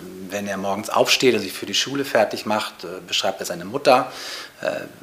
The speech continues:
was die da tut und eben nicht tut. Und wir haben einmal denselben Text von einem Jugendlichen, der in Präsens das, äh, spricht und gleichzeitig oder danach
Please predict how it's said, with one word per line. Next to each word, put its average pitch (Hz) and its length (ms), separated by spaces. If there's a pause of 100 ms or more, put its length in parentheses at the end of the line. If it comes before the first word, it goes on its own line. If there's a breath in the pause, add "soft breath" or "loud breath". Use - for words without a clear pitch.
(140)
was - 240
die 95 120
da 95 140
tut 160 300
und - 100
eben 92 200
nicht 151 240
tut. - 460
Und 107 240
wir 107 160
haben 113 220
einmal 107 400 (1000)
denselben 113 420
Text - 540 (360)
von 98 180
einem 95 200
Jugendlichen, 190 720 (640 loud breath)
der 101 160
in 95 540
Präsens 175 480
das, - 400 (140)
äh, 101 1040
spricht - 520 (320)
und 98 120
gleichzeitig 110 840 (180)
oder 104 200
danach 101 480